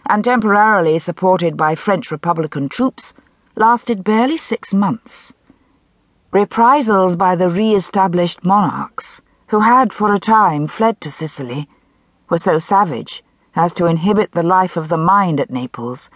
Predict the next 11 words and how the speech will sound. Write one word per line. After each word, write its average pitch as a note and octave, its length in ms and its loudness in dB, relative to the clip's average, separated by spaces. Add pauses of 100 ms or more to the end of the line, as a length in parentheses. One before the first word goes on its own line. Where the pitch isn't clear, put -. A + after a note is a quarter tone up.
(120)
for D#3 180 -4
decades C3+ 640 -6
to - 100 -12
come. C3 400 -8 (1700)
The A3+ 100 2
central F#4+ 460 0
personalities G#3+ 880 0
of F3 80 0
the F3 80 0
present G#3 500 -2
work, A#2+ 400 -10